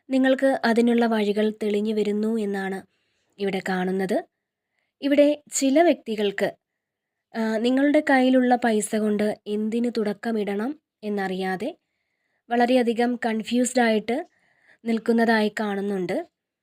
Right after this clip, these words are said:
അതായത് നിങ്ങൾക്ക് വന്നിട്ടുള്ള, നിങ്ങളുടെ കയ്യിൽ വന്നു ചേർന്നിട്ടുള്ള പണം കൊണ്ട് പല കാര്യങ്ങൾ നിങ്ങളുടെ മനസ്സിലുണ്ട്, എന്നാൽ അതെല്ലാം നടത്തിയെടുക്കാനുള്ള പണം നിങ്ങളുടെ കയ്യിൽ തികയുന്നില്ല.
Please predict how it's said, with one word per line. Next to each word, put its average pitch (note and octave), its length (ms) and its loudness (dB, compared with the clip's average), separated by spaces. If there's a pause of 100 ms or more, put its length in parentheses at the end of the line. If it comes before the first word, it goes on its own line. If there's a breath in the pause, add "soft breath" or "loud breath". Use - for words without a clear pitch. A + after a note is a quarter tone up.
(340)
അതായത് B3+ 360 4
നിങ്ങൾക്ക് C4 480 4 (260)
വന്നിട്ടുള്ള, A3+ 560 2 (360)
നിങ്ങളുടെ G#3+ 280 -4
കയ്യിൽ G#3+ 320 0
വന്നു G#3+ 300 -2
ചേർന്നിട്ടുള്ള A3+ 720 0
പണം G3+ 320 -2
കൊണ്ട് G3 260 -2 (760)
പല A3 200 0
കാര്യങ്ങൾ B3+ 500 2
നിങ്ങളുടെ B3 380 0
മനസ്സിലുണ്ട്, G#3+ 760 -2 (300)
എന്നാൽ F#3+ 280 -4 (640 soft breath)
അതെല്ലാം C4+ 460 2
നടത്തിയെടുക്കാനുള്ള C#4 920 2
പണം B3+ 340 0 (520)
നിങ്ങളുടെ A3+ 340 0
കയ്യിൽ A3 320 0
തികയുന്നില്ല. G3+ 640 -2